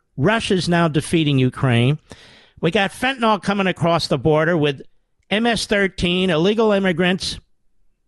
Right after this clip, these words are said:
up the wazoo, may I say, and I think I did. We've got the Biden administration that's destroying this country and turning it inside out. The currency's getting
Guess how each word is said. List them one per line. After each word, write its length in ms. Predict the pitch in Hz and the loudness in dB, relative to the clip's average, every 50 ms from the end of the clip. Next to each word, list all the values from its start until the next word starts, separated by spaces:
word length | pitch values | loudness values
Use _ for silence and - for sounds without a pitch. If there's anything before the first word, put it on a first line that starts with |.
| _ _ _ _ _ _ | _ _ _ _ _ _
up 140 | 202 170 - | -8 -4 -2
the 100 | - 190 | -2 0
wazoo, 640 | 175 180 175 175 160 131 107 143 160 151 160 160 151 - | 2 2 2 0 0 0 0 0 0 2 0 -2 -4 -2
may 160 | 170 160 160 | -2 0 0
I 100 | 151 156 | 0 0
say, 300 | 139 - - 165 156 165 | 0 0 0 0 0 0
and 100 | 165 156 | 0 0
I 80 | 147 139 | -2 -2
think 220 | - 180 160 - | -2 -4 -2 -2
I 100 | 151 143 | -2 -2
did. 360 | 123 101 143 143 151 156 156 _ _ _ _ _ _ _ _ _ _ _ _ _ _ _ _ _ _ _ _ _ _ _ _ _ _ _ _ _ _ _ _ _ _ _ _ | 0 0 0 0 0 -2 -4 _ _ _ _ _ _ _ _ _ _ _ _ _ _ _ _ _ _ _ _ _ _ _ _ _ _ _ _ _ _ _ _ _ _ _ _
We've 140 | 185 185 - | -2 -2 0
got 160 | - 233 - | -2 -2 -2
the 100 | 254 202 | -2 -2
Biden 320 | 165 247 254 277 285 254 | 0 0 0 2 0 0
administration 680 | 240 226 226 214 196 - - 202 202 202 202 - 214 202 | -2 0 0 0 -2 -2 -2 0 0 0 0 -2 -2 -2
that's 200 | 190 185 - - | -2 -2 -4 -4
destroying 480 | - 175 - - - 208 226 233 220 | -2 -2 -2 0 0 0 2 2 2
this 160 | 208 185 160 - | 0 0 -2 -2
country 400 | - 185 190 185 - - 202 180 | -2 -2 -2 -2 -2 -2 -2 -2
and 100 | 170 - | 0 0
turning 340 | - 202 214 214 202 196 | 0 0 2 2 2 2
it 80 | 185 175 | 2 2
inside 500 | 190 190 180 - - 180 170 165 160 151 | 0 0 -2 -2 -2 0 0 0 2 2
out. 320 | 143 139 143 160 185 - _ _ _ _ _ _ _ _ | 2 2 0 0 -2 -4 _ _ _ _ _ _ _ _
The 100 | - 175 | -6 -6
currency's 680 | 170 - - 240 277 277 285 226 - - 214 202 156 - | -4 -2 -2 0 2 2 0 0 0 0 0 0 -2 -2
getting 380 | - 190 185 185 185 175 139 | -2 0 0 0 0 -2 -4